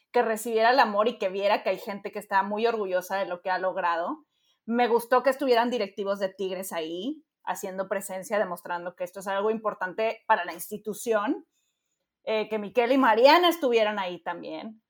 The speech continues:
que fuera lo que es, histórico, formal, algo importante. Entonces, digo, no me quiero alargar mucho, pero eso, o sea, creo que todo lo que vimos alrededor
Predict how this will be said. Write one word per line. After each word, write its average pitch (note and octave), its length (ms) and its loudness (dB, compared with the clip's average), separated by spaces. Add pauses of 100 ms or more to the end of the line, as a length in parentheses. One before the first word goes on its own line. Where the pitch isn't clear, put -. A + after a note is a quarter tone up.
(180)
que A3+ 120 -2
fuera A#3 360 8 (140)
lo A3 300 2
que F#3+ 160 0
es, - 380 -6
histórico, D4 1160 6 (320)
formal, A#3 840 4 (480)
algo B3 360 10
importante. G#3+ 640 -2
Entonces, G#3 720 -2
digo, A3+ 460 0
no A#3+ 200 0
me D4 140 4
quiero C#4 160 8
alargar G#3 420 4
mucho, A3 560 -6 (100)
pero G#3 320 2
eso, G#3 460 -4
o G#3+ 120 -4
sea, G#3 220 4 (140)
creo A#3+ 300 4
que C#4+ 80 4
todo D#4 280 10
lo D#4+ 140 6
que B3+ 60 4
vimos A#3+ 240 2
alrededor G#3 640 0